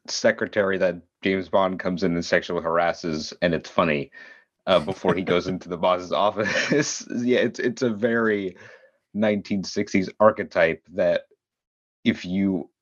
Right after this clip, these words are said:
Speaker 1: update it without being sexist, it's not Money Penny anymore. So,
Speaker 2: Exactly.
Speaker 1: yeah, uh,
Speaker 2: Yeah.
Speaker 1: yeah.
Speaker 2: But, but
Speaker 1: So
Speaker 2: really,
Speaker 1: it,
Speaker 2: it's
Speaker 1: yeah,
Speaker 2: Maxwell
Speaker 1: yeah.
Speaker 2: and, you know, her, like,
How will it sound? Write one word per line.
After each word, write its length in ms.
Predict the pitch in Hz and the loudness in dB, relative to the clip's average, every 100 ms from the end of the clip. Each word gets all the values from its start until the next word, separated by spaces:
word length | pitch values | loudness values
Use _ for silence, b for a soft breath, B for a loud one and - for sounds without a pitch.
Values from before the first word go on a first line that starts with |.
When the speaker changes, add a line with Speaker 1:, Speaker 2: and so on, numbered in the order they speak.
| _ - | _ 0
Speaker 1:
update 380 | 117 - 107 101 | 0 0 -2 0
it 200 | 90 - - | -2 -4 -6
without 460 | 104 - 101 78 - | -6 0 0 0 -4
being 480 | 98 92 80 82 - _ _ _ _ _ _ _ _ _ _ _ - | -2 0 -2 -4 -10 _ _ _ _ _ _ _ _ _ _ _ -10
sexist, 680 | - 101 - 78 78 - - | 0 2 2 -2 -2 -4 -2
it's 300 | 85 82 - | 0 0 -2
not 380 | 90 95 - - | -2 0 0 -2
Money 220 | 98 110 | 0 0
Penny 280 | - 78 73 | -2 -4 -2
anymore. 540 | 69 71 69 71 71 - | -2 -2 -2 -2 -2 -8
So, 160 | - 135 | -6 -2
Speaker 2:
Exactly. 280 | - 107 92 | 0 0 0
Speaker 1:
yeah, 200 | 71 73 - | 0 -2 -4
uh, 60 | - | -6
Speaker 2:
Yeah. 160 | - - | -6 -8
Speaker 1:
yeah. 220 | 95 80 69 - b b b b - | 2 2 2 -8 b b b b -2
Speaker 2:
But, 200 | 165 180 | -2 -2
but 100 | 185 | -2
Speaker 1:
So 160 | 123 113 | 2 2
Speaker 2:
really, 160 | 180 | 2
Speaker 1:
it, 40 | 143 | 0
Speaker 2:
it's 140 | - | 0
Speaker 1:
yeah, 80 | 131 | 0
Speaker 2:
Maxwell 300 | 123 - 120 107 | 0 0 -2 -2
Speaker 1:
yeah. 60 | |
Speaker 2:
and, 140 | 107 110 | -4 0
you 120 | 113 | 0
know, 160 | 104 92 | 0 -2
her, 280 | 101 98 - | -2 -4 -2
like, 180 | 104 | -6